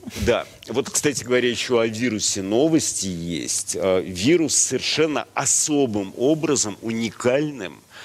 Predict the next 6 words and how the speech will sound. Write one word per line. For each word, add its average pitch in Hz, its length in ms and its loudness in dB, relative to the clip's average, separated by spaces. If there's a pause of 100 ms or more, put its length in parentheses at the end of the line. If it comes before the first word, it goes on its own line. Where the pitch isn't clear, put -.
(220)
неизвестным 110 1120 0
ранее, 127 480 -2
мутировал, 139 840 0
оказавшись 107 800 -2 (220)
в 107 120 0
Эстонии. 85 640 -2